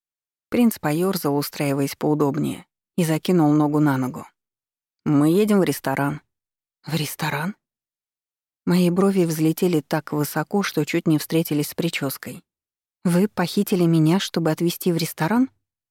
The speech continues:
«Если бы ты вела себя более сговорчиво, мне не пришлось бы никого похищать, Элли», отозвался парень несколько недовольно. «Простите, что доставила вам неудобства»,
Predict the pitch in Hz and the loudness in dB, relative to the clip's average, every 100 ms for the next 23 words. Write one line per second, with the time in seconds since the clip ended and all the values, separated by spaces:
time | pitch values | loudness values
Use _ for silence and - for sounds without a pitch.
0 | _ _ _ _ _ _ _ _ _ _ | _ _ _ _ _ _ _ _ _ _
1 | _ _ _ - 160 143 156 170 160 151 | _ _ _ -6 0 2 0 0 -2 2
2 | 160 156 151 156 - 143 135 147 196 160 | 2 2 2 0 0 0 0 2 2 2
3 | 143 143 135 131 - 147 151 - _ _ | 0 -2 -2 -4 -6 -10 -12 -18 _ _
4 | _ 151 160 208 196 175 202 202 165 147 | _ 2 4 4 2 0 2 2 2 2
5 | 147 151 156 143 151 - 143 131 147 139 | 0 -2 -2 -4 -4 -2 -4 -2 -2 -2
6 | 147 - _ _ _ _ _ _ _ _ | -6 -14 _ _ _ _ _ _ _ _
7 | 151 151 143 139 139 147 - 160 147 147 | -4 -2 0 -2 -2 -4 -4 -2 2 2
8 | 147 - 143 - 147 147 151 139 131 151 | 2 -2 -4 0 2 2 0 -2 -6 -8
9 | - _ _ _ _ _ _ _ _ _ | -16 _ _ _ _ _ _ _ _ _
10 | _ _ _ _ - 175 165 - 220 262 | _ _ _ _ -4 -2 -2 -2 -2 -2
11 | - 175 165 - 185 180 175 170 175 175 | -2 -2 -2 -2 -2 2 2 0 2 4
12 | 185 175 147 - - - | 4 2 0 -4 -12 -14